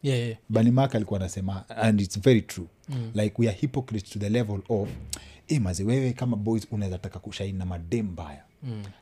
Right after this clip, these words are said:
Speaker 2: Lakini ukipata mtoi dem,
Speaker 1: Mm.
Speaker 2: alafu usikie msee anakatia mtoi
Speaker 1: Yeah,
Speaker 2: wako.
Speaker 1: hautaki hiyo story.
Speaker 2: That's a
Speaker 1: Mm,
Speaker 2: problem,
Speaker 1: mm,
Speaker 2: bana.
Speaker 1: mm.
Speaker 2: You are going to have a problem."
Speaker 1: Mm.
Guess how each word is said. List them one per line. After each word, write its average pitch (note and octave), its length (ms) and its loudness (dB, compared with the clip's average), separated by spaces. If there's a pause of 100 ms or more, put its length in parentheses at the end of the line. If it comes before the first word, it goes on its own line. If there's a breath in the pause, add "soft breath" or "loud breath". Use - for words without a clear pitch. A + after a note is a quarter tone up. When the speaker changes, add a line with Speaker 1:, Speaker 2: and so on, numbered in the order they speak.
Speaker 2:
Lakini B2+ 240 0
ukipata A2 300 -4
mtoi G#2 260 2
dem, G#2+ 260 4 (340)
Speaker 1:
Mm. G#2 200 -8 (200)
Speaker 2:
alafu G#2 320 -2
usikie G2 240 -4
msee G2 180 0
anakatia F#2+ 420 -2
mtoi F#2+ 280 -2
Speaker 1:
Yeah, A#2+ 160 0
Speaker 2:
wako. A#2+ 120 -4
Speaker 1:
hautaki G#2+ 460 -4
hiyo F#2+ 80 -6
story. F#2+ 320 -10
Speaker 2:
That's G#2 200 -2
a - 40 -4
Speaker 1:
Mm, G#2 80 -6
Speaker 2:
problem, G#2 380 0
Speaker 1:
mm, A2 60 -6
Speaker 2:
bana. G#2 260 -8
Speaker 1:
mm. G#2 220 -6 (180)
Speaker 2:
You G2+ 140 0
are F2 100 -2
going A2+ 220 6
to F#2 120 -4
have F2+ 160 -4
a - 40 -6
problem." D2+ 420 -8
Speaker 1:
Mm. G2+ 200 -6